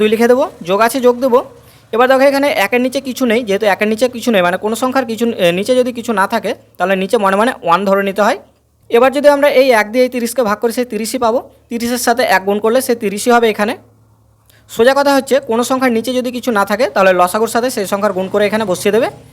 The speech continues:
বিয়োগ আছে, বিয়োগ দেবো। এই দশ দিয়ে তিরিশকে ভাগ করলে পাবো তিন, এই তিনের সাথে নয় গুণ করবো, তিন নয় হবে সাতাশ। এবার আমরা এই ভাগটাকে গুণ করব, পাঁচ বাই চার লিখব।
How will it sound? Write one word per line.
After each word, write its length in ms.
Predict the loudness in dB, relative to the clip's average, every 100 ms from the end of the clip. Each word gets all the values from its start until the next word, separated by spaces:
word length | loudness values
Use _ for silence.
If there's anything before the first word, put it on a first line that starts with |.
| -20 -20 -6
বিয়োগ 200 | 2 2 2
আছে, 120 | 0
বিয়োগ 220 | 0 0 2
দেবো। 140 | 0 -2 -10 _ _ _ _ _ _ 2
এই 120 | 2
দশ 200 | 4 2 2
দিয়ে 140 | -2
তিরিশকে 320 | -2 -4 -2 -2
ভাগ 160 | -2 0
করলে 160 | -2 2
পাবো 140 | 0 0
তিন, 120 | -2 -4 -8 -8
এই 120 | -8
তিনের 260 | -4 -4 -2
সাথে 140 | -2 0 2
নয় 140 | 2
গুণ 140 | 0 0
করবো, 160 | -2 -2
তিন 180 | -4 -4
নয় 140 | -2
হবে 140 | 0 -2 -4
সাতাশ। 360 | -4 -2 -4 -6 -18 _ _ _ _ _ _ _ _ _ _ _ _ _ _ _ _ _ 0
এবার 180 | 2 4
আমরা 140 | 4
এই 60 | 2
ভাগটাকে 280 | 0 0 0 0
গুণ 100 | 0
করব, 200 | 0 0 -2 -8 _ _ _ _ _ _ _ _ _ _ _ _ _ _ _ _ -2
পাঁচ 140 | 2
বাই 120 | 2 2
চার 160 | 2 2
লিখব। 180 | 0